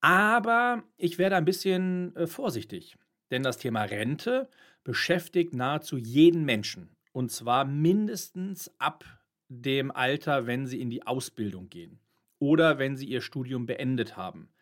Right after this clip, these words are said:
Egal ob Mann oder Frau, es betrifft jeden. Es betrifft auch Menschen, die vielleicht sogar schon in Rente sind. Das darf man auch nicht unterschätzen.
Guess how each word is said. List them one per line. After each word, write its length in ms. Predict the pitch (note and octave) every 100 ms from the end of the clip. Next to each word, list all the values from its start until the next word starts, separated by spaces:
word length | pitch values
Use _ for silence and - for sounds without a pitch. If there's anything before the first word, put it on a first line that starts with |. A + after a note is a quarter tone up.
| _ _ _ _ _ _
Egal 480 | D3+ C#3+ D#3+ F#3+ G3
ob 340 | D#3 D3+ - -
Mann 320 | B2+ C3 D#3+
oder 280 | D#3+ D3 C3+
Frau, 480 | - B2 C3+ G#3 - _ _ -
es 160 | C3+
betrifft 360 | C#3+ - E3 E3
jeden. 380 | F#3+ F3+ G#2+ - _ -
Es 100 | C3
betrifft 460 | D#3+ D#3+ G3+ G3+
auch 180 | D#3+ D3
Menschen, 540 | C3+ C#3+ F3 - F#3+ D3+
die 160 | D#3
vielleicht 440 | D#3+ D3+ C#3+ E3 E3
sogar 360 | C#3+ C#3+ D#3
schon 200 | D#3 C#3+
in 160 | C3 C3+
Rente 360 | B2+ C3+ C3
sind. 360 | A#2 D3 A#3 A#2
Das 120 | F2
darf 160 | A#2 A#2+
man 100 | C3
auch 80 | F#3
nicht 120 | C#3+
unterschätzen. 680 | G2+ F#2 - G2 - F2